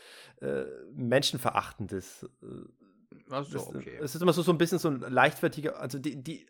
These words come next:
Speaker 1: Art, wie Gewalt in dem Film, in dem Film dargestellt wird. Ich bin keiner, der irgendwie Probleme mit Gewalt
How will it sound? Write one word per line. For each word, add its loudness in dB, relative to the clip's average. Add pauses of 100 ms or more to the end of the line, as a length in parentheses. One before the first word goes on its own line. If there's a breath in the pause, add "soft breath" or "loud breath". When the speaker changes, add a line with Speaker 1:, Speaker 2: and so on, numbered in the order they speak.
Speaker 1:
Art, 6
wie -2
Gewalt 4
in -2
dem -2
Film, 2 (360 loud breath)
in -2
dem 2
Film -2
dargestellt 6
wird. 0
Ich -10
bin 0
keiner, 0
der 2
irgendwie -2
Probleme 0
mit -4
Gewalt -4